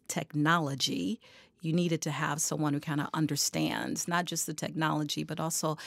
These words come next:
how the business works and what digital means in general.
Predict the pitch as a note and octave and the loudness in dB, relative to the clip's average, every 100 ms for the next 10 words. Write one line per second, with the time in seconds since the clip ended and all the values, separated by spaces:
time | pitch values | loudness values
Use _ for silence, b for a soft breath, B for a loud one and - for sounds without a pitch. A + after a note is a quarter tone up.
0 | B B A#3+ G#3 D#3 E3+ D#3+ D#3+ D3+ - | B B 2 2 2 0 0 0 -2 -2
1 | D#3 D3+ D#3 - D#3 D3+ D3+ C#3+ - D#3 | -2 -2 -2 -2 0 0 -2 -2 0 0
2 | D3+ D3 C#3+ C#3+ C#3 C#3+ D3+ C#3+ C#3 C#3 | 0 0 2 2 2 0 0 2 2 0
3 | - - - | -2 -4 -6